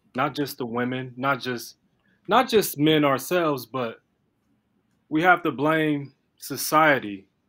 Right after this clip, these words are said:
because they're putting these women in positions to choose profit over,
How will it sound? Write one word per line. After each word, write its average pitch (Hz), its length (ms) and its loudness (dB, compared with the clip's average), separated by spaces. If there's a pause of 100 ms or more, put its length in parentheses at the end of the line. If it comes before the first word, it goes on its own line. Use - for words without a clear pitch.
(1000)
because 127 840 -4 (1500)
they're 170 380 2
putting 156 480 -2
these 151 280 2
women 147 400 0
in 143 100 -2
positions 139 680 -6
to 139 120 -12
choose 131 560 -4
profit 147 640 -2
over, 120 240 -8